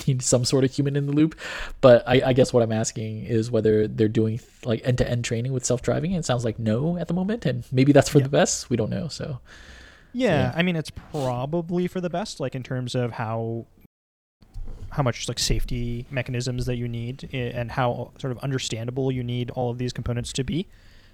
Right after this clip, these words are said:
Speaker 2: Maybe, but, like, I, I think
Speaker 1: Maybe,
Speaker 2: that
Speaker 1: or is it just to make humans feel better? Because, like, the whole thing that we're talking about here is that, <laughs> like, these computers now with these models can do inferences, so it should be able to do
Speaker 2: Mm-hmm.
Speaker 1: safety inferences of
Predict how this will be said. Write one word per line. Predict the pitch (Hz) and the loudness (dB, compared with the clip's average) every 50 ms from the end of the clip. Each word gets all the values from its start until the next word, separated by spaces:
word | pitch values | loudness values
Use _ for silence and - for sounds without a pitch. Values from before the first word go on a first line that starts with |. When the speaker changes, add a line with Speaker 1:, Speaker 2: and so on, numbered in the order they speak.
| - - - _ - - _ | -20 -20 -20 _ -20 -18 _
Speaker 2:
Maybe, | - 175 240 269 190 131 113 113 | -2 -2 -2 0 -2 -2 -4 0
but, | 120 156 165 151 156 | 2 0 0 2 0
like, | 160 151 151 - - _ - - - | -2 -2 -2 -4 -12 _ -20 -12 -10
I, | 165 | -8
I | 160 | -8
think | 170 160 | -4 -2
Speaker 1:
Maybe, | 165 196 220 180 - - | 2 2 2 2 2 0
Speaker 2:
that | - 165 208 240 | 2 4 8 8
Speaker 1:
or | 226 196 170 156 | 10 10 10 8
is | - - 156 147 151 | 8 6 2 4 4
it | 156 151 - | 2 2 4
just | 160 143 - - | 2 2 2 4
to | - 147 | 2 2
make | 127 139 139 135 | 4 2 0 0
humans | - - 165 175 156 143 - - | -2 -2 0 0 0 -2 -2 -2
feel | - 151 147 | 0 0 2
better? | 135 165 202 220 160 127 | 2 2 0 2 0 0
Because, | 127 127 - 139 131 120 - | -2 2 2 2 2 2 0
like, | 127 123 123 - | 0 0 0 0
the | - 123 | -4 -4
whole | - - - 147 | -2 2 4 4
thing | 143 - - 143 | 4 4 0 -2
that | 139 131 113 | -2 -2 -2
we're | 131 | -2
talking | 127 - 160 226 240 | -2 -2 -2 -2 -2
about | 202 135 113 107 - | -4 -4 -4 -4 -2
here | - 127 120 123 | -2 0 0 0
is | 123 120 | 0 2
that, | 147 127 127 127 - | 4 4 4 6 8
<laughs> | 170 151 139 - | 8 8 8 6
like, | 139 131 131 | 0 0 2
these | 143 143 139 139 131 - - - - - - - - - | 4 4 4 4 2 0 -6 -10 -12 -12 -14 -18 -18 -4
computers | - 143 131 - - 160 156 151 135 127 | -2 -2 -2 2 0 2 4 4 2 2
now | 127 120 120 131 131 127 120 113 110 113 | 0 0 2 2 4 4 4 4 2 2
with | 123 123 - | 0 0 -2
these | 120 117 123 | -2 -2 0
models | 117 120 139 143 131 123 127 127 | 0 2 2 2 2 2 0 -2
can | - - 113 117 120 123 | -4 -4 -4 -4 -2 2
do | 131 127 123 120 120 120 120 120 120 - | 4 6 6 6 6 6 6 4 2 2
inferences, | - 151 - - 147 120 - - 110 - - | 0 -2 0 0 -2 -2 0 -4 -4 -2 0
so | - 120 120 | 2 2 4
it | - | 4
should | - 302 294 | 4 4 4
be | - 226 | 6 6
able | 170 147 170 | 6 4 4
to | 156 | 0
do | 139 - | 0 0
Speaker 2:
Mm-hmm. | 117 - | 0 4
Speaker 1:
safety | 101 135 151 - - 104 | 4 2 2 2 0 -4
inferences | 101 143 - 107 87 - - 104 101 107 - - | -4 -4 -4 -4 -4 0 0 0 0 0 -2 -4
of | - - 113 101 101 101 120 - | -4 -2 -2 0 0 -2 -6 -10